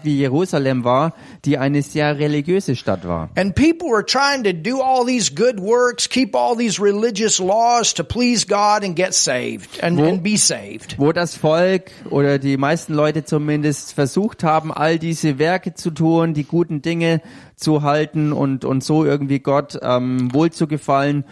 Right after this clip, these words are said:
Speaker 1: Und sie hatten ihre Hoffnung darauf gesetzt, dadurch errettet zu werden.
Speaker 2: And religion was controlling that city. That's, that also can be a demon.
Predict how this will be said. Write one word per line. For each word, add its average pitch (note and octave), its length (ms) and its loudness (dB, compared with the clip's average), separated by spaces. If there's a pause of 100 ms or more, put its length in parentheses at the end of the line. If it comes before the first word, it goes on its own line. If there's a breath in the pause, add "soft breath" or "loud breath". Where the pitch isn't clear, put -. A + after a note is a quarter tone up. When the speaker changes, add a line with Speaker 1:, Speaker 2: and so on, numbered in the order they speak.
(160 loud breath)
Speaker 1:
Und C3 140 -2
sie B2+ 120 0
hatten C#3+ 280 0
ihre B2+ 280 -2
Hoffnung C3+ 440 0
darauf B2 340 0
gesetzt, B2+ 480 -6
dadurch A2 380 0
errettet B2 480 -4
zu A2 120 -2
werden. G2 440 -2
Speaker 2:
And G3 160 2
religion A3+ 720 2
was F#3+ 200 0
controlling G#3 760 0
that B3 260 0
city. B2+ 400 -2
That's, A3+ 360 0 (200)
that D4 240 2 (180)
also G#3+ 460 2
can F#3 260 -2
be F#3+ 240 0
a E3 100 0
demon. D3 440 -2